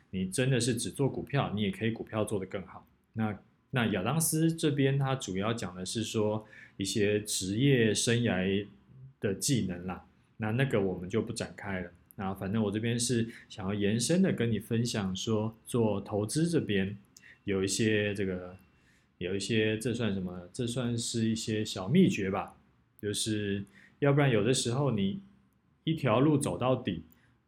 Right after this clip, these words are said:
那中间会一直，就有些人他做股票可能做了十年，他还是一直做，做的就是很卡，然后一直都是，啊，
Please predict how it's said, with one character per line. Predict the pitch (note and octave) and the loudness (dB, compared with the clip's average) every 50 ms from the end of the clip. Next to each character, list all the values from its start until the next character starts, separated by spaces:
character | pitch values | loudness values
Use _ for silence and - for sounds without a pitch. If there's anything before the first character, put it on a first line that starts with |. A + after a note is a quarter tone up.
| _ _ | _ _
那 | - G2 G#2 G#2+ G#2+ G#2 G2+ G2 G2 F#2+ F#2 F#2 F#2 - - _ _ - - | -2 0 0 2 2 2 0 0 0 0 -2 -4 -6 -10 -16 _ _ -8 -2
中 | - C#3 C3+ C#3 | 0 2 4 4
间 | C#3 C#3+ C#3+ C#3 C#3 C#3+ C#3+ C#3+ | 4 4 4 4 4 4 4 4
会 | D#3+ D3 B2+ A#2 A2 G#2+ - - - - _ _ _ | 6 6 6 6 6 4 2 -4 -14 -20 _ _ _
一 | - D3 | 2 2
直， | C#3 C#3+ - D3 C#3+ C#3 C#3 C#3 C3+ - - - _ _ _ _ _ _ _ _ _ _ _ _ | 2 4 6 6 8 8 8 6 4 2 -6 -16 _ _ _ _ _ _ _ _ _ _ _ _
就 | - E3 | 6 6
有 | C#3 A2 G2+ | 8 8 6
些 | G2 C3 E3 | 4 4 4
人 | F3+ D#3+ B2 | 4 4 4
他 | A#2 A#2+ C#3+ | 2 2 2
做 | - - E3 | 2 4 2
股 | - - F#2+ | 2 2 0
票 | - C3+ C#3 C3 | 0 0 0 2
可 | A2 G#2 | 2 0
能 | G2+ G#2+ A2 | -2 0 2
做 | B2+ C#3+ C3 | 2 4 4
了 | A#2+ | 4
十 | A2+ A2 - - G#2 G#2+ | 4 2 0 0 0 0
年， | B2 C3+ B2 G#2+ A2 | 2 2 2 2 2
他 | A2+ B2 B2+ | 0 -4 -6
还 | - - G2+ G2 | -8 -6 -4 -2
是 | G#2 - - C#3 | -2 2 4 4
一 | A#2+ A#2 | 4 6
直 | A#2+ A#2+ A#2+ | 6 4 4
做， | A#2+ - - C#3+ A#2 G#2+ G2+ G2+ - - - - - - - - _ _ _ _ | 2 2 4 4 6 4 4 0 -4 -10 -20 -20 -20 -20 -20 -20 _ _ _ _
做 | - - E3 C#3 B2 | 2 6 6 8 8
的 | A2 A2+ G#2 | 8 6 6
就 | F#2+ C3 B2+ | 6 4 4
是 | A#2+ - C3+ B2 | 6 6 6 6
很 | A2 A2+ - G#2 G2+ A2 | 4 4 0 -2 -2 -4
卡， | A2+ - - G2 F2+ F#2 | -4 -4 -4 -4 -4 -4
然 | F#2 F#2 | -6 -6
后 | F#2 A#2+ B2+ | -6 -4 -4
一 | B2 A#2 | -2 -2
直 | A#2+ B2 B2 | -2 0 2
都 | C3 C3+ | 2 2
是， | B2 B2+ C3 B2+ A#2+ A2 A#2 - - - - _ _ _ _ | 2 4 2 2 2 2 0 -4 -10 -16 -20 _ _ _ _
啊， | - F#2+ F#2+ F2+ F2+ | -6 -6 -6 -6 -8